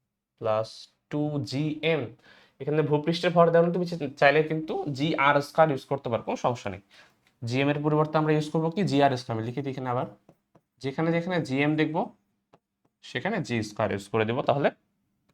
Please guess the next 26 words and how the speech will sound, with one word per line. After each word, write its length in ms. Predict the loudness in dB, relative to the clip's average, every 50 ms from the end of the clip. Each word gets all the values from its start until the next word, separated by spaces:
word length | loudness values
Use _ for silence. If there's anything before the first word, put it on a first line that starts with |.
| _ _ _ _ _ _ _ _ _ _ _ _ _ _ _ -4
জিনিসটা 240 | -4 -2 -2 0 6 8
সহজ 200 | 8 10 8 8 6
হয় 120 | 4 4 4
আর 40 | 2 -2
কি। 60 | -10 -12 -12 _ _ _ _ _
তুমি 100 | -2 2 4
চাইলে 160 | 6 6 6 6 6
জি 80 | 6 6
এম 80 | 6 4 2 4 4
মুখস্থ 220 | 6 4 4 2 0 0
যদি 100 | 0 2 2
থাকে, 120 | 2 2 2 2
তুমি 100 | 0 0 2
জি 60 | 2 2
এমটা 140 | 2 2 0 0
ইউজ 100 | 0 -2 -2 -4
করতে 140 | -4 -2 0
পারো, 120 | 0 0 0
কোনো 80 | -2 -2 -2
সমস্যা 200 | -4 -4 -4 -6 -8
নেই। 80 | -10 -10 _ _ _ _ _ _ _ _ _ _ _
তাহলে 160 | -6 -4 0 2 2
নাইন 120 | 2 2 4 4
পয়েন্ট 180 | 4 4 4 4 4
এইট, 140 | 2 2 -2 -8 -18 _ _ _ _ _ _ _ _ _ _ _ _ _ _ -10 -2 2 4 6
আর 100 | 6 6